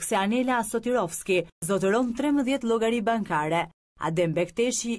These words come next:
i Universitetit të Shkodrës ka dy apartamente banimi dhe dy automjete. Skënder Topi, rektori i Elbasanit, rezulton bashkëpronar me pesëdhjetë përqind në njëmbëdhjetë prona si apartamente, toka dhe ullishte.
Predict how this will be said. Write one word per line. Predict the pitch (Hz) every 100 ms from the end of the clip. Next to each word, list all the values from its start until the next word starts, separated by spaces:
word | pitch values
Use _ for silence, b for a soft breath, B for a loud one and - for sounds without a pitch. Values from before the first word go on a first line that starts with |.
| 214
i |
Universitetit | 226 240 220 214 220 247 240
të | 247
Shkodrës | 240 - 220 170 185 175 - _ -
ka | 185 185 170
dy | 220
apartamente | 285 269 247 247 254 233
banimi | 202 220 220 214 220
dhe | 202 196
dy | 170 208
automjete. | 202 196 220 220 165 156 156 - _ _ -
Skënder | 240 233 277 233
Topi, | 196 170 180 165 B -
rektori | 180 202 - 247 262 262
i |
Elbasanit, | 233 233 226 165 165 180 165 _ -
rezulton | 190 202 208 208 269 226
bashkëpronar | 233 233 - 226 214 220 226
me | 220 196
pesëdhjetë | 196 277 269 220 220
përqind | 214 - 262 262
në | 208 202
njëmbëdhjetë | 233 254 247 233
prona | 226 226 220 214
si | 214
apartamente, | 180 175 170 190 214 233 254 247
toka | 220 214 226
dhe | 220
ullishte. | 226 262 254 - 170